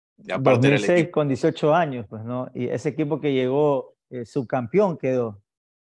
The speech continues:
Speaker 1: Sí, en el dos mil seis, bueno, llegó Mondaini, Escalada, que hicieron un año increíble. Eh, a mí me tocaba alternar, porque en ese momento, eh, se jugaba como juvenil, era, había la regla esa de,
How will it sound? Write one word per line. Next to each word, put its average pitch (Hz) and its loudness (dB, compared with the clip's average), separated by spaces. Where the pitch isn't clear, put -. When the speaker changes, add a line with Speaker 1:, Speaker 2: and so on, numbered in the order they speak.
Speaker 1:
Sí, - -4
en 113 -10
el 107 -4
dos 110 -2
mil 120 -2
seis, 117 0
bueno, 95 -6
llegó 101 -4
Mondaini, 104 -4
Escalada, 101 -2
que 95 -12
hicieron 90 -4
un 98 -6
año 101 -2
increíble. 101 -2
Eh, 82 -10
a 90 -6
mí 104 -4
me 104 -4
tocaba 104 0
alternar, 104 -2
porque 104 -14
en 104 -12
ese 107 -14
momento, 104 -6
eh, 95 0
se 104 -2
jugaba 107 4
como 95 -8
juvenil, 113 -4
era, 98 -2
había 104 -2
la 98 0
regla 101 -6
esa 98 -10
de, 90 -14